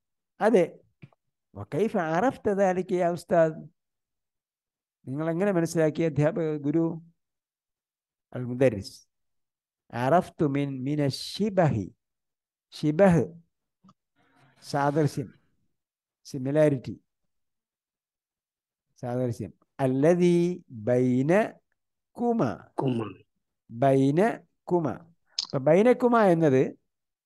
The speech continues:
Speaker 1: നമ്മൾ കിതാബുക്ക, കിതാബുക്കും, അല്ല, കിതാബുക്ക പറഞ്ഞല്ലോ, അതിൻ്റെ കിതാബുക്കയുടെയും കിതാബുക്കുമ്മിൻ്റെയും ഇടയിലുള്ളതാണ് കിതാബുക്കുമ.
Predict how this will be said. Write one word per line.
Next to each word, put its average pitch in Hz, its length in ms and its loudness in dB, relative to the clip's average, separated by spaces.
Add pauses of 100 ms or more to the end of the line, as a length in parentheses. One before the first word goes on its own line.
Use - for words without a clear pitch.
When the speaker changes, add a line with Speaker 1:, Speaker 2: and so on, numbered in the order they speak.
(800)
Speaker 1:
നമ്മൾ 151 240 0
കിതാബുക്ക, 190 640 0 (260)
കിതാബുക്കും, 175 640 -4 (500)
അല്ല, 147 120 -2 (140)
കിതാബുക്ക 170 500 0 (200)
പറഞ്ഞല്ലോ, 151 400 0 (580)
അതിൻ്റെ 156 260 2 (220)
കിതാബുക്കയുടെയും 165 1000 0 (140)
കിതാബുക്കുമ്മിൻ്റെയും 160 1040 0
ഇടയിലുള്ളതാണ് 135 540 2 (680)
കിതാബുക്കുമ. 139 720 0